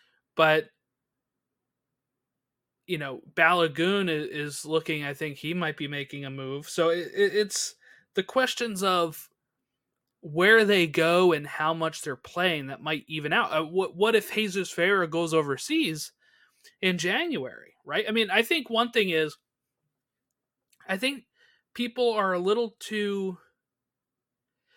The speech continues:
there i-, are, is a certain segment of fans that are very anti-Jesus Ferreira because he's an M L S player, but I think they also forget how young this kid still is.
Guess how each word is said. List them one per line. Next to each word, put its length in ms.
there 200
i-, 140
are, 400
is 200
a 60
certain 360
segment 460
of 80
fans 520
that 140
are 80
very 420
anti-Jesus 920
Ferreira 580
because 640
he's 260
an 100
M 140
L 160
S 120
player, 400
but 100
I 80
think 280
they 140
also 460
forget 460
how 240
young 440
this 200
kid 320
still 380
is. 180